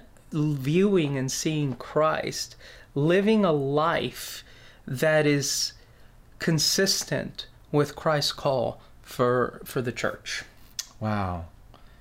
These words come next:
Speaker 2: So then that becomes, I like how you said that, that, that gospel becomes the lens through which
Speaker 1: Mm.
Speaker 2: we interpret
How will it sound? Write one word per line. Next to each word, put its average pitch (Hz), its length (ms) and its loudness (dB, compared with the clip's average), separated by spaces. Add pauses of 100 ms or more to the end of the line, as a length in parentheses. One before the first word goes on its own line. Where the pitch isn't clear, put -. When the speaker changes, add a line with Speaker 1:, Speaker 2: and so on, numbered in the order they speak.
(440)
Speaker 2:
So - 180 0
then 107 240 4
that 107 240 0
becomes, 104 500 0
I 113 60 -2
like 110 220 2
how 104 120 0
you 90 140 -2
said 95 240 -2
that, 85 180 -6
that, 87 360 -4
that 92 240 -2
gospel 95 480 -2
becomes 90 520 -6
the 85 100 -6
lens 87 440 -4
through - 220 -8
which 82 320 -4
Speaker 1:
Mm. 131 100 -4
Speaker 2:
we 87 240 -4 (200)
interpret 92 520 -4